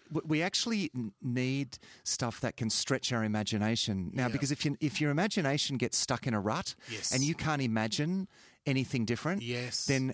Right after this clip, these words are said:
Speaker 1: you are gonna be stuck in a rut. And, and one
Speaker 2: Exactly.
Speaker 1: of the great, um, benefits of, of the arts is that it, it can have this role of stretching our imagination, uh, and,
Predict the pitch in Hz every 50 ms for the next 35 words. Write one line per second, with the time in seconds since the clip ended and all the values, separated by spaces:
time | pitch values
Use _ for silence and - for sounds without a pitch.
0 | - - - - - 160 123 139 160 165 160 147 123 107 131 117 107 113 107 -
1 | - - 117 104 - 120 110 107 104 113 110 101 - - - 131 120 120 120 131
2 | 135 127 127 127 143 151 160 127 123 - 120 123 123 127 123 - _ _ - -
3 | 117 110 107 107 107 107 - - - - - - - - _ _ - 127 120 127
4 | - - 117 - - 123 107 - - - - - 123 104 - - - 117 113 -
5 | - 117 120 120 117 - - - - 123 104 - - 117 107 107 107 - _ -
6 | - - 127 - - 120 117 123 147 - 160 139 - - 117 117 117 113 104 -
7 | - - - - 131 127 - - - 123 117 113 107 104 101 101 104 101 - 101
8 | 98 104 104 110 - - 107 98 98 104 - - - - - - - - _ -
9 | - 117 107 104 104 - - - 120 113 107 107 107 101 - -